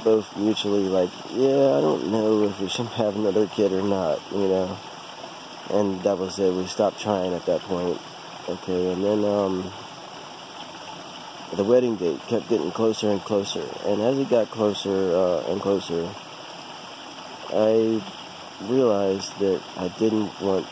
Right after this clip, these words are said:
to wait till the kids were grown to try H R T,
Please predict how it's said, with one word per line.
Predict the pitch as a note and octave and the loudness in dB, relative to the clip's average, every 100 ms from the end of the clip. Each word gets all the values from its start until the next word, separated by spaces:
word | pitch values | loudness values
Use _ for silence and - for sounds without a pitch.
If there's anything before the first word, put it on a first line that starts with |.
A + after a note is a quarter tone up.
| - | -6
to | F2 | 0
wait | F#2+ F#2+ - - - | 2 2 -2 -10 -4
till | F#2+ F2+ | 0 0
the | F2 | 0
kids | G#2+ G#2 F#2+ | 0 0 -2
were | G2+ | -2
grown | F#2+ F#2+ F#2+ F#2+ F#2+ G#2 - - | 2 2 4 2 -2 -8 -12 -8
to | F2 F2 F2 | -4 -4 -2
try | - F2 | 0 2
H | E2+ E2 F2+ - | 2 0 0 -2
R | D#2+ | -4
T, | - | -4